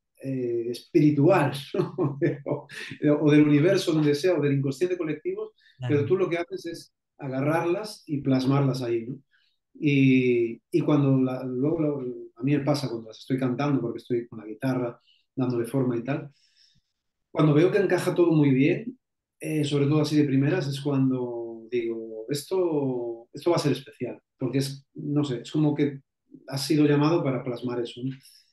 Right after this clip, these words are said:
Speaker 1: Hay otra, después hay partes de la canción que te cuesta un poquito más porque tienes que encajar y tal, pero hay algunas que vienen como,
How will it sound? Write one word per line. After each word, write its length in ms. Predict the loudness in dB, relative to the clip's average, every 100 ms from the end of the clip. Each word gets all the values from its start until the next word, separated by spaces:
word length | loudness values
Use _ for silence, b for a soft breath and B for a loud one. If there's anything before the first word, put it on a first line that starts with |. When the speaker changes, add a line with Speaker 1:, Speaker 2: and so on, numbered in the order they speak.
| _
Speaker 1:
Hay 160 | 2 4
otra, 240 | 4 2
después 300 | 0 -2 0
hay 260 | 2 0 0
partes 340 | -2 0 0
de 60 | 0
la 80 | -2
canción 280 | -2 -4 -4
que 60 |
te 80 | -4
cuesta 200 | -4 -2
un 80 | -2
poquito 260 | -2 -4 -4
más 280 | -6 -6 -4
porque 180 | -4
tienes 260 | -4 -6 -8
que 80 | -16
encajar 460 | -18 -10 -4 -2
y 80 | -4
tal, 180 | -6 -10 _ _ _ _ -2
pero 140 | 2
hay 100 | 4
algunas 320 | 4 4 0
que 160 | -4 -4
vienen 440 | -2 0 0 -2
como, 640 | -2 0 0 0 -2 -6